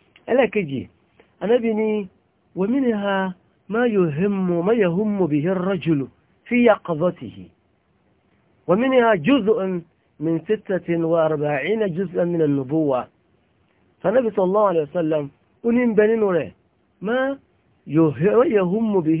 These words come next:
الرجل في يقظته." Tó ṣe pé tọ́mọ ènìyàn bá ti jí, ah, n tí ó kó wàhálà bá, ohun tó ṣe pé ọmọ ènìyàn ti kó lé àyà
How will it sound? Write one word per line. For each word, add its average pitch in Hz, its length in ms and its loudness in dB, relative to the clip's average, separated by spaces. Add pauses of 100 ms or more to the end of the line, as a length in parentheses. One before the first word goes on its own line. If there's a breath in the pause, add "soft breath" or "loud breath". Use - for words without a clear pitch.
الرجل 180 480 -2
في 202 200 -8
يقظته." 160 600 -6 (500 soft breath)
Tó 220 80 -4
ṣe 214 140 -2
pé 233 100 -6
tọ́mọ 233 260 2
ènìyàn 190 200 2
bá 226 140 -2
ti 202 200 -6
jí, 196 380 2 (880)
ah, 494 260 2 (840)
n 165 140 -4
tí 185 160 -4
ó 190 80 4 (440)
kó 151 60 -4 (120)
wàhálà 160 360 2
bá, 139 100 -6 (160)
ohun 202 400 2
tó 226 80 -6
ṣe 208 140 -6
pé 196 140 -2
ọmọ 185 120 0
ènìyàn 165 340 0
ti 180 100 -4 (320)
kó 208 160 -2
lé 202 380 -2
àyà 151 600 0